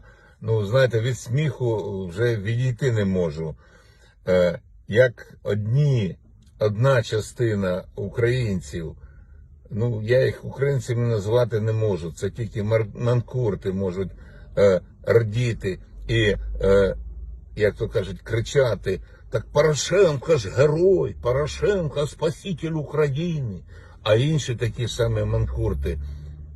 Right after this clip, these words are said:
продажні за ковбасу, кричать: "Ні, Зеленський герой, Зеленський спаситель України". Люди добрі,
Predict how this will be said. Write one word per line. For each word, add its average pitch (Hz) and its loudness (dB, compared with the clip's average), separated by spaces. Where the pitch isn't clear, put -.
продажні 110 4
за 95 0
ковбасу, 107 0
кричать: 113 0
"Ні, 196 4
Зеленський 190 2
герой, 175 4
Зеленський 190 2
спаситель 175 -4
України". 147 0
Люди 185 8
добрі, 139 2